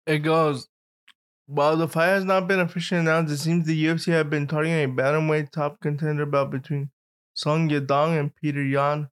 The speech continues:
for their December ninth fight night event. While the card has yet to be even find a official, an official venue, it is expected to take place in China.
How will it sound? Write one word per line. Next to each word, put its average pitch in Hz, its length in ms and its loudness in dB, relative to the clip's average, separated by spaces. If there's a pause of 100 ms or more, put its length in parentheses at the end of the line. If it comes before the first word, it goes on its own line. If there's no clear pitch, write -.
for 139 120 -4
their 139 160 2
December 143 520 -2
ninth 139 420 -2 (100)
fight 139 220 -2
night 139 300 -6 (140)
event. 135 400 -2 (720)
While 147 280 0
the 139 120 0
card 151 380 2
has 165 260 2
yet 165 280 0
to 156 120 -2
be 147 560 -2 (100)
even 151 500 -2 (460)
find 151 340 2
a - 60 2
official, 147 480 -4 (220)
an 151 100 -2
official 151 400 -2
venue, 156 400 -2 (560)
it 143 120 -2
is 143 60 -2
expected 165 400 0
to 143 160 -2
take 147 260 -4
place 165 260 -2
in 139 140 -2
China. 143 520 -2